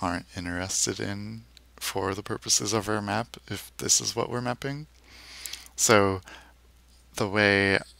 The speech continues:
I usually clean this up is by selecting those polygons, the hex polygons, that overline, overload with some boundary. Overlap with some boundary, I should say.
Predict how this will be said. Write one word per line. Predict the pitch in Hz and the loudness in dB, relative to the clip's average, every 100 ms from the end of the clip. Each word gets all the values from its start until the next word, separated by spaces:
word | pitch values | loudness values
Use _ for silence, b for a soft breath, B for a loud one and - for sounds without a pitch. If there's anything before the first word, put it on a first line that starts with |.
| - | 4
I | 113 | 6
usually | 110 113 | 6 2
clean | 110 - 110 | -4 -4 -2
this | 110 - | 0 2
up | - 113 - - | 2 -2 -6 -8
is | - 87 | 0 2
by | - 98 90 85 85 87 - | 2 2 0 0 -4 -8 -4
selecting | - - 98 90 87 - 120 123 139 135 | 2 2 2 -2 -2 -2 -2 -2 -8 -4
those | 101 95 | -2 0
polygons, | - 95 95 107 120 123 139 143 - - | -2 -4 -4 -2 -4 -4 -4 -2 -2 -2
the | - | -4
hex | 98 - - | -4 -2 -4
polygons, | - 113 120 127 135 143 - B B | -2 -4 -2 -4 -2 -2 -2 B B
that | - 98 | -2 0
overline, | - 95 92 90 90 87 90 95 98 B B - | 0 -2 0 0 0 0 -2 -8 -14 B B 2
overload | 113 107 101 95 92 | 4 6 4 2 0
with | 90 90 | -2 2
some | - 95 87 | 2 2 -2
boundary. | 85 85 87 - 95 95 - B B B B _ - - - - _ - _ - _ _ | -4 -4 -6 -6 -6 -10 -16 B B B B _ -20 -20 -20 -20 _ -20 _ -20 _ _
Overlap | - 104 101 92 90 - - | -4 2 2 4 2 -2 -8
with | - 98 | -4 -2
some | - - | -2 0
boundary, | 50 50 - 50 101 - - | 0 0 -4 -4 -6 -10 -8
I | |
should | 104 - | -6 -2
say. | - - - | 0 0 -4